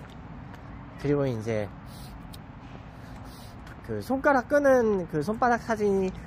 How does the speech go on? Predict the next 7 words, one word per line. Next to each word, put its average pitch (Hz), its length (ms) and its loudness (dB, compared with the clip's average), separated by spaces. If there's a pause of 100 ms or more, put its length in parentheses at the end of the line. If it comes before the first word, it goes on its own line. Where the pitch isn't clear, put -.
(180)
몇 147 120 -2
개 190 100 6
나올 151 240 6
거고요. 160 440 6 (1120)
그, 110 340 2 (1800)
자, 101 260 -2 (2250)
그래서 160 420 0